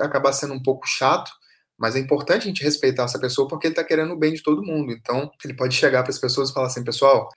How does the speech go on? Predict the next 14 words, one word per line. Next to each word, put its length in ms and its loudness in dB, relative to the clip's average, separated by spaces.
é, 260 0
essa 180 -4
conversa 360 -2
que 80 -14
tá 80 -8
rolando 300 -2
aqui 260 -4
parece 300 -4
ser 80 -6
importante 600 -2
e 40 -12
tal, 220 2
então 240 -4
vamos, 340 -2